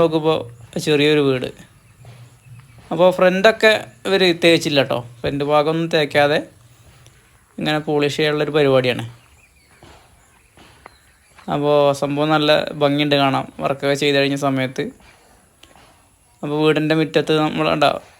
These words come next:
ഒരു ചെറിയൊരു, ഏ, പുല്ലൊക്കെ പതിച്ചിട്ടുണ്ട് അവർ. കണ്ട ഈ ഒരു ഏരിയയിൽ. അപ്പോൾ അത് രണ്ട്, ഒരു മാസത്തിനുള്ളിൽ നമ്മൾ ഇവിടെ താമസം ഉണ്ടാവും തോന്നണേ. അപ്പോൾ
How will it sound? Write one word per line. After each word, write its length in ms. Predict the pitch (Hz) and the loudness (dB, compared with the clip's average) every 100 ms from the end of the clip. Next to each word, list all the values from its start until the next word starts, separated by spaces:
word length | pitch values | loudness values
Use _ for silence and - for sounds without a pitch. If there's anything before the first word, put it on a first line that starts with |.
| - 170 | -6 -2
ഒരു 120 | 160 156 - _ - | -2 -2 -8 _ -4
ചെറിയൊരു, 480 | 151 156 175 175 175 175 - - - _ _ _ _ _ _ _ 143 | 0 2 2 2 -2 -6 -14 -20 -20 _ _ _ _ _ _ _ 0
ഏ, 60 | 139 139 | 0 0
പുല്ലൊക്കെ 400 | 151 143 147 147 | -2 -2 -2 -2
പതിച്ചിട്ടുണ്ട് 380 | 151 131 147 131 120 | -4 -4 -4 -2 -2
അവർ. 80 | - - _ _ _ _ _ _ _ _ _ _ _ _ _ _ _ _ _ _ _ _ _ - | -6 -16 _ _ _ _ _ _ _ _ _ _ _ _ _ _ _ _ _ _ _ _ _ -6
കണ്ട 160 | 143 135 | -2 2
ഈ 40 | 143 156 | 2 4
ഒരു 100 | 156 | 2
ഏരിയയിൽ. 300 | 143 143 143 320 349 320 - - - _ _ _ _ _ _ _ _ _ _ _ - | 2 2 0 -2 -8 -14 -18 -20 -20 _ _ _ _ _ _ _ _ _ _ _ -14
അപ്പോൾ 160 | 190 156 | -4 0
അത് 80 | 156 160 160 | 2 2 0
രണ്ട്, 180 | 160 - | 0 -2
ഒരു 100 | 165 175 | 0 0
മാസത്തിനുള്ളിൽ 540 | 170 - 170 170 175 175 | 0 0 0 2 2 2
നമ്മൾ 180 | 175 180 - | 2 0 2
ഇവിടെ 200 | 170 - - - _ - | 2 0 -2 -12 _ 0
താമസം 320 | 165 165 165 170 | 2 0 -2 0
ഉണ്ടാവും 220 | 170 170 160 | 0 2 0
തോന്നണേ. 300 | 131 131 117 - _ _ _ _ _ _ _ _ _ _ - 160 | 0 -2 -8 -14 _ _ _ _ _ _ _ _ _ _ -12 -8
അപ്പോൾ 240 | 147 147 | -2 0